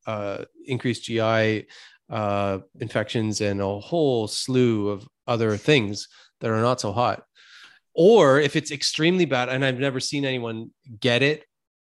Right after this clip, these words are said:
but they, I guess if it's horrific, like if a hiatal hernia is horrific,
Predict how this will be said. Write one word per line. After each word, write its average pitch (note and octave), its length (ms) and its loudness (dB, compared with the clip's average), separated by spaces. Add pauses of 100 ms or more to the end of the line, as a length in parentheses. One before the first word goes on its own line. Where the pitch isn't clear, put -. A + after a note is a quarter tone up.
(180)
but C3+ 240 -4
they, C3 160 -4
I B2+ 120 -2
guess B2+ 360 -4
if B2 360 -6
it's C3+ 100 -4
horrific, C3+ 640 -4 (140)
like B2+ 180 -2
if B2+ 120 -4
a A#2+ 60 2
hiatal B2+ 280 0
hernia A#2+ 240 0
is A2+ 100 -4
horrific, A#2 340 -4